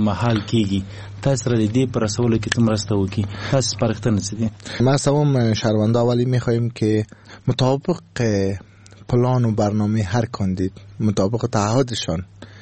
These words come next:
Speaker 2: رای بتن و این زعیم آیندهشان به اساس برنامه و پلانشان انتخاب بکنن. در پلی از با کمیسیون مستقل انتخابات همکار همگام باشن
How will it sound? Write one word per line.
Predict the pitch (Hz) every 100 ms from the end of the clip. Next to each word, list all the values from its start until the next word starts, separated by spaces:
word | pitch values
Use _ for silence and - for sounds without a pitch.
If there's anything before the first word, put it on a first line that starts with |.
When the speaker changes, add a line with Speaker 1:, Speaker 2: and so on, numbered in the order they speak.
| - - - -
Speaker 2:
رای | 95 98 110 139
بتن | 151 160 160 143 107 120
و | 104 95 95 101 113 160 170
این | 143 143 127 110
زعیم | 110 - 107 117 139 131
آیندهشان | 107 117 127 - 123 104
به |
اساس | 98 - 123
برنامه | 113 104 98 98 107
و | 110
پلانشان | - 117 113 - 92
انتخاب | 98 - 90 -
بکنن. | 95 - 101 104 - - - - - -
در | 120 113
پلی | - 220 151 160
از | 147
با | 131
کمیسیون | 120 113 110 135 123 120 117
مستقل | 113 110 113 - 113
انتخابات | 113 - 117 113 -
همکار | 113 113 - 117
همگام | 98 107 104 107 147 131
باشن | 104 - 101